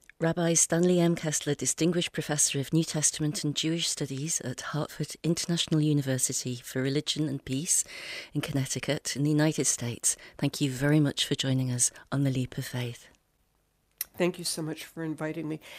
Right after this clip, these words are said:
Speaker 2: And to your listeners, happy Passover, uh, and, and a blessed Easter as well.
Speaker 1: To you too. And now, to discuss the themes presented by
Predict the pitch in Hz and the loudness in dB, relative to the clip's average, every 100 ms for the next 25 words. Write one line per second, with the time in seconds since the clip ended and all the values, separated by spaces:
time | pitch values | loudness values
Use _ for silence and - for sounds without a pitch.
0 | - - 185 185 - - 214 208 190 214 | -12 2 4 4 2 -2 0 2 2 0
1 | - 180 170 - 170 160 160 - - 208 | 2 2 2 0 -4 -6 -8 -10 -4 -2
2 | 202 - 196 185 185 180 - - - - | 0 0 0 0 0 -2 -4 -18 -16 -4
3 | 160 165 - 185 196 - 226 220 214 - | 2 2 2 2 2 4 4 4 0 -2
4 | 226 247 - 180 143 139 - - 143 - | 4 4 4 0 -2 -2 -4 -6 -6 -6
5 | 143 135 - _ _ _ _ _ _ _ | -8 -10 -16 _ _ _ _ _ _ _
6 | - - _ - - 120 110 - 127 131 | -20 -20 _ -12 -4 -4 -4 -4 -6 -8
7 | _ _ _ _ _ _ _ _ _ _ | _ _ _ _ _ _ _ _ _ _
8 | _ _ _ - - _ - - - 233 | _ _ _ -20 -20 _ -20 -14 6 10
9 | 247 302 247 139 175 - - - - _ | 12 12 8 4 0 -6 -16 -18 -20 _
10 | 240 240 - 269 294 - 285 - 185 165 | 4 8 8 10 8 4 0 2 4 4
11 | 165 - 160 175 175 190 180 156 151 | 2 0 2 4 4 0 -2 0 0